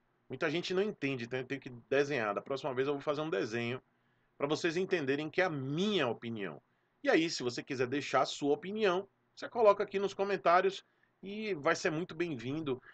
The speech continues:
Seja um comentário, é, contra a minha opinião, mas respeitando a minha opinião, mas com argumento, né? É sempre legal deixar argumento pra valer a pena o seu comentário. Escrever bobagem que não vai acrescentar em nada, é melhor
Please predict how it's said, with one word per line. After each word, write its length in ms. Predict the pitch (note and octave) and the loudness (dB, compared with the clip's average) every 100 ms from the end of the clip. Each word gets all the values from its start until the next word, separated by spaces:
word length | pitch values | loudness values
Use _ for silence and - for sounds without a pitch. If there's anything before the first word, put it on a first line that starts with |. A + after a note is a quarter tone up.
| - - | -20 0
Seja 300 | F#3 F#3+ F3 | 6 6 6
um 80 | |
comentário, 680 | D3+ D3 C3 C#3 C#3 B2+ A2 _ _ _ | -2 -4 0 4 6 4 0 _ _ _
é, 800 | A#2+ B2 A#2 A2 G2 G2+ G2 F2+ - - | 0 4 4 2 -2 -4 -10 -14 -8 2
contra 420 | D3+ A3+ - D3 | 6 6 4 2
a 20 | |
minha 160 | C3+ B2+ | 2 -2
opinião, 760 | B2 B2 G#2+ C3 F#3 F3+ E3 - _ | -2 -4 0 2 4 2 0 -10 _
mas 120 | A#3 | -2
respeitando 600 | A#3+ - C#4 G3 F3+ F#3 | 0 0 -2 -2 2 2
a 40 | F3 | 2
minha 140 | E3+ | 0
opinião, 460 | D#3+ E3+ D3+ C3+ D#3 | -2 -2 2 2 2
mas 300 | F3 F3+ - _ | 0 -2 -6 _
com 120 | C4+ | 0
argumento, 500 | B3+ F3 A#2 G#2+ C3+ | 2 2 0 -4 -4
né? 200 | C#3+ G3 | -4 -4
É 20 | |
sempre 320 | - G3+ G3 | -2 -4 0
legal 420 | E3+ A#2+ A#2+ D3+ - _ _ _ _ - | 2 4 4 4 -2 _ _ _ _ 4
deixar 360 | G#3+ - D#3+ | 4 6 6
argumento 480 | D#3 C#3+ A#2+ B2+ - | 6 2 -2 -4 -2
pra 120 | D3+ | 0
valer 240 | E3 F3+ G#3+ | 2 6 6
a 80 | |
pena 480 | G#3+ - C#3+ F3 F#3 - _ - | 6 4 4 4 0 -4 _ -6
o 80 | |
seu 200 | - F#3 | 2 2
comentário. 580 | - F#3 F3+ - G2+ G2 | 4 0 0 2 2 2
Escrever 380 | A#2 - E3+ E3 | -2 -6 -4 -2
bobagem 880 | D#3+ C3 A#2 D3 C#3+ B2+ A2+ A2 A#2 - | 0 2 6 8 6 4 -4 -6 -12 -10
que 80 | |
não 80 | B2+ | -4
vai 160 | A#2 C3 | 0 0
acrescentar 560 | A2+ A#2+ A2+ A2+ A#2+ | -2 -4 -4 -4 -4
em 20 | G#2+ | -2
nada, 200 | A#2 D3 | -2 -2
é 20 | |
melhor 320 | C#3 C3+ | 0 0